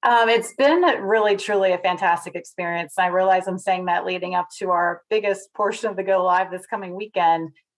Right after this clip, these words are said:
But as Kevin shared, you know, we started this journey with forty-nine systems that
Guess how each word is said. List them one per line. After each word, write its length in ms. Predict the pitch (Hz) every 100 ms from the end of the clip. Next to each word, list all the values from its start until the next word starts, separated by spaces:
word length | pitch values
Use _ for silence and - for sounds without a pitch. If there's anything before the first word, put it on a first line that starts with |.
| _
But 140 | 202 214
as 160 | 214 -
Kevin 300 | 320 359 277
shared, 380 | - 226 202
you 80 | 180
know, 240 | 175 170 -
we 160 | 185
started 420 | 190 - 214 233 220
this 200 | 196 -
journey 320 | 185 185 180
with 200 | 175 180
forty-nine 520 | - 196 196 185 170 160
systems 640 | - 180 - 175 175 165
that 320 | 175 180 170